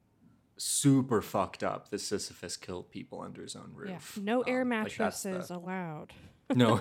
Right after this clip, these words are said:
Speaker 1: <laughs>
Speaker 2: <laughs>
Speaker 1: no air mattresses allowed. Um,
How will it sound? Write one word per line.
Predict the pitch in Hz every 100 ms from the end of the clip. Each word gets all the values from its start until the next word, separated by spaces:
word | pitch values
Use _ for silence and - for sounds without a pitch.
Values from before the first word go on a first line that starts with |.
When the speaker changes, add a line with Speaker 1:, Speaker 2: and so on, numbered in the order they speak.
| 466
Speaker 1:
<laughs> | -
Speaker 2:
<laughs> | -
Speaker 1:
no | 143 110
air | 101 95
mattresses | 95 92 104 - 98 95
allowed. | 90 90 90 92 - - - - - - - - 104
Um, | 95 90 87 85